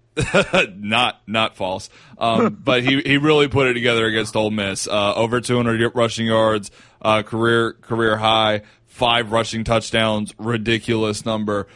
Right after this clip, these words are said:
Speaker 1: Uh, he currently sits at three hundred and forty-seven rushing yards, averaging,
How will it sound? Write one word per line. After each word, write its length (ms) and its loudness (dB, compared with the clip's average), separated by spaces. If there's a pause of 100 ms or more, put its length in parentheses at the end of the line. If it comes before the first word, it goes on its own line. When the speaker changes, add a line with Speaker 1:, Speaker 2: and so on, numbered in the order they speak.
(140)
Speaker 1:
Uh, 220 2
he 140 -4
currently 460 0
sits 340 -2
at 120 -8
three 220 0
hundred 320 -2
and 180 -6
forty-seven 640 -2
rushing 360 -4
yards, 420 -2
averaging, 640 -6